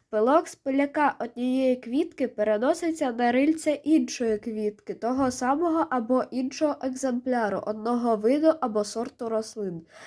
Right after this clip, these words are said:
За способом запилення ро-, рослин цієї групи поділяють на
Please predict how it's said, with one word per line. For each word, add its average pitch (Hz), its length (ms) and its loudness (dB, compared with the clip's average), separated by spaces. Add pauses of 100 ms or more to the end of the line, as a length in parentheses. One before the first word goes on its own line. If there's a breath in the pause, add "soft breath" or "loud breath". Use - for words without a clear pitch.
(200 loud breath)
За 262 180 4
способом 302 680 2
запилення 285 760 2
ро-, 269 260 2
рослин 285 640 -2 (960 soft breath)
цієї 285 500 4
групи 294 440 2
поділяють 262 720 2
на 233 340 2